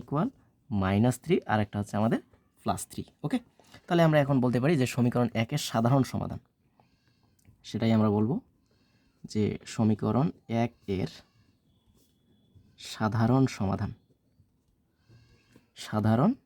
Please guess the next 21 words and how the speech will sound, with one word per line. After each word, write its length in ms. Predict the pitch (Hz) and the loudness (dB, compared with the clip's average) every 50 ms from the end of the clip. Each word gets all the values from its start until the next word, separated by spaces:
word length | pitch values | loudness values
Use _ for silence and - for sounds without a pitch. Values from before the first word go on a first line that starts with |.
| _ _ _ | _ _ _
সমাধান। 540 | - - - 139 117 101 98 95 98 117 107 90 - _ _ _ _ _ _ _ _ _ _ _ _ _ _ _ _ _ _ _ _ _ _ _ _ _ _ _ _ _ _ _ _ _ _ _ _ _ - | -20 -6 -2 0 2 2 2 0 0 -2 -2 -4 -6 _ _ _ _ _ _ _ _ _ _ _ _ _ _ _ _ _ _ _ _ _ _ _ _ _ _ _ _ _ _ _ _ _ _ _ _ _ -6
তো 60 | 113 104 | -6 -6
সাধারণ 360 | - - - 131 139 147 151 | -4 -4 -2 0 2 2 2
সমাধানটা 480 | 143 - 143 135 135 131 139 135 135 139 139 | 0 0 -2 -2 0 0 0 0 0 -2 -2
আমাদের 180 | 139 131 139 135 - | 0 0 -2 -2 -2
কি 100 | 147 139 | -2 -2
হবে? 180 | 139 143 170 247 - _ _ _ _ - - - _ - | 0 0 0 -2 -4 _ _ _ _ -20 -20 -20 _ -6
সাধারণ 260 | - 135 127 131 131 | -2 2 2 4 2
সমাধান 280 | - - 117 120 156 160 | 2 2 0 2 2 2
যেহেতু 180 | 127 127 - 123 | 2 2 2 2
এখানে 160 | 120 123 123 - - | 2 2 0 0 0
চলক 180 | 113 110 123 131 - | 0 0 0 0 -2
হচ্ছে 140 | 151 - - | -4 -4 -2
আমাদের 220 | 131 131 127 131 123 - | 0 0 0 0 -2 0
ওয়াই 200 | 110 110 110 113 | 0 2 2 2
ছিল, 160 | 113 - 135 202 302 - - _ | 0 0 -2 -2 -4 -6 -10 _
তাহলে 160 | - 104 104 | -4 -2 -2
ওয়াই 320 | 104 101 101 107 117 135 175 226 - | 0 0 2 2 2 2 2 0 -2
ইকুয়াল 320 | - 120 - 113 107 107 101 | -6 -8 -4 -2 0 0 0
হবে 180 | 95 110 107 110 | 0 0 0 2
আমাদের, 240 | 104 107 127 196 | 2 2 2 0